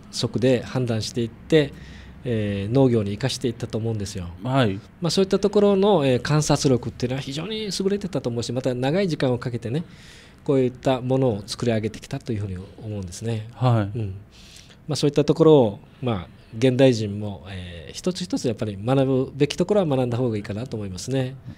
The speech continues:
Speaker 2: そうですね。
Speaker 1: はい。
Speaker 2: さあ、えーっと、そして山本先生はまだ来られないということで、今日も間に合わないかもしれないですね。
Speaker 1: あ、そうですね。
Speaker 2: はい。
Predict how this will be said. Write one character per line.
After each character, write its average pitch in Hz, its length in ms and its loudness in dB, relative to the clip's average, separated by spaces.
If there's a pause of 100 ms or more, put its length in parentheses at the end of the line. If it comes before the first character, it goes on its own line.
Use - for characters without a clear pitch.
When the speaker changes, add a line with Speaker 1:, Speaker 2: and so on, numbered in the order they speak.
(240)
Speaker 2:
そ 117 120 2
う 110 40 -2
で 101 60 -4
す - 140 -16
ね。 101 120 -8
Speaker 1:
は 107 120 -2
い。 90 100 -6 (1900)
Speaker 2:
さ - 300 -4
あ、 - 120 -20
え 107 440 2
ー - 20 -2
っ - 20 -20 (120)
と、 95 260 0
そ 113 140 0
し - 140 -8
て 90 180 -8
山 113 120 0
本 110 120 -4
先 104 160 -4
生 101 100 -8
は - 20 -4
ま 104 120 -2
だ 104 120 -6 (140)
来 117 160 2
ら 107 100 2
れ 107 100 0
な 101 100 -2
い 95 80 -6
と 101 60 -12
い - 20 -8
う - 20 -10
こ 92 80 -12
と 98 80 -8
で、 - 80 -16
今 117 120 0
日 101 40 -4
も 101 60 -4
間 110 160 -2
に 127 80 2
合 135 80 4
わ 131 60 2
な 107 80 -2
い 98 40 -6
か - 140 -14
も - 80 -14
し - 160 -16
れ 85 40 -10
な 90 80 -12
い 98 80 -14
で - 60 -18
す - 100 -14
ね。 101 140 -4
Speaker 1:
あ、 113 60 -6
そ 131 160 -4
う - 20 0
で 107 80 -2
す - 120 -8
ね。 120 260 -2
Speaker 2:
は 110 180 0
い。 101 80 -4